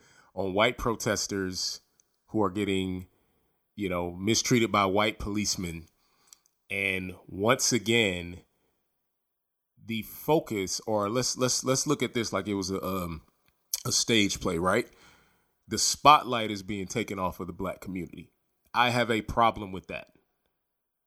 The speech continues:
Because at the, at the core of, of, that's, that's why I said what I said earlier about the message, bro. Like, in all of this,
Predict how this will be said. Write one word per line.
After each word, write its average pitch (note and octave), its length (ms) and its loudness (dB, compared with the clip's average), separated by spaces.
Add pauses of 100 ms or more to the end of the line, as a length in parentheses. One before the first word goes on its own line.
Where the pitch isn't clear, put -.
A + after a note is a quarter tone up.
(680)
Because A2+ 540 -2 (140)
at G#2 180 -6
the, G#2 220 -4
at A2+ 160 -4
the G2+ 60 -2
core D3 440 2
of, G#2 200 -4 (120)
of, G2 320 -6
that's, C#3+ 160 0
that's D#3+ 220 2
why D#3+ 140 2
I C3 40 4
said A2+ 320 0
what G2 160 -2
I G2+ 40 0
said G2+ 260 -4
earlier G2+ 320 -2
about E2+ 380 -4
the F#2 80 -6
message, F2+ 460 2
bro. D#2+ 300 -4
Like, F2+ 340 -6 (1700)
in G2+ 140 -6
all D3+ 320 6
of D#3 60 2
this, - 560 -4